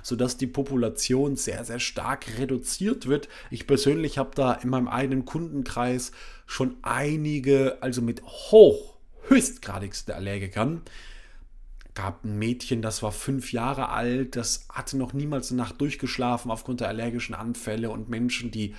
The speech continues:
ha, eine Frau sagte mir, sie braucht Schurwolle nur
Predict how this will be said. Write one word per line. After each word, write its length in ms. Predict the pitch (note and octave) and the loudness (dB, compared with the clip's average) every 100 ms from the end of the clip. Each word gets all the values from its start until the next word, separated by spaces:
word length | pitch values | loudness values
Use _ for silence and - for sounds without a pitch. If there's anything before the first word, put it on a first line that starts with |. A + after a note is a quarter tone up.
| - - - - - - - - | -14 -18 -18 -18 -18 -20 -20 -16
ha, 360 | - A2+ A2 F2+ - - - | -8 -4 -4 -4 -10 -14 -6
eine 220 | A#2 C3+ | -2 -2
Frau 320 | B2 - B2 | -2 2 4
sagte 420 | C3+ B2+ B2+ - B2+ | 6 6 4 2 0
mir, 380 | B2+ B2+ B2 | 2 4 4
sie 120 | A#2+ B2 | 2 -2
braucht 360 | - B2 B2 | 4 4 4
Schurwolle 480 | - C#3 B2+ C3 B2 | 0 0 4 4 4
nur 420 | B2 A#2+ A#2 - | 4 4 2 -4